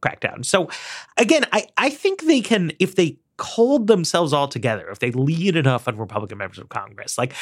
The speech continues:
I think they can h-, win this fight if they really want to, but it doesn't make a lot of sense. And the demands that they are making, right, they don't make sense. In a, in a bargain,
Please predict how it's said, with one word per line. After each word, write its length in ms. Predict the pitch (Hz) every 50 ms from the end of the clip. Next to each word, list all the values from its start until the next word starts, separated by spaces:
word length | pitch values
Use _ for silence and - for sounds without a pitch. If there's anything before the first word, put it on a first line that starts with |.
| - - - -
I 100 | 196 247
think 280 | 240 - 403 370 -
they 100 | - 269
can 140 | - 185 147
h-, 100 | 135 - - - _
win 440 | - 117 117 131 139 127 156 165 170
this 380 | 185 196 202 - - - - -
fight 420 | - - 202 202 233 269 302 320 _ _ _ _ _ -
if 140 | 160 143 -
they 120 | 156 135
really 460 | 117 104 107 120 139 147 139 127 131 - _ -
want 420 | 110 107 110 110 127 151 - _
to, 420 | - - - 240 254 254 262 262 262 - - - - - _ -
but 100 | 240 294
it 100 | 302 -
doesn't 440 | 415 440 427 440 415 320 - - _ _ _ _ _ -
make 340 | 139 135 147 156 147 147
a 60 | 139 123
lot 320 | 110 113 110 117 117 104
of 260 | 95 82 80 - _ _ _
sense. 720 | - - - - - 131 107 - - _ - - - - -
And 160 | - 202 208 208
the 80 | 226
demands 760 | 185 185 - 240 233 220 240 302 370 403 403 392 359 320 -
that 140 | - 160 120
they 200 | - 131 110 95
are 80 | 85 95
making, 420 | 98 92 85 - - - - - _ _ _ _ _ _ -
right, 320 | 139 135 127 123 - - _ _ _ _ _ _ _ _ _ _ - - - -
they 240 | - 277 294 359 370
don't 340 | 349 320 - - - - -
make 300 | 120 117 - - - -
sense. 640 | - - - - _ _ _ - - - - - _ _ _ -
In 120 | 190 196
a, 120 | 202 196 - -
in 80 | 226 254
a 40 |
bargain, 760 | 226 190 - - 294 339 392 392 370 247 185 170 151 139 135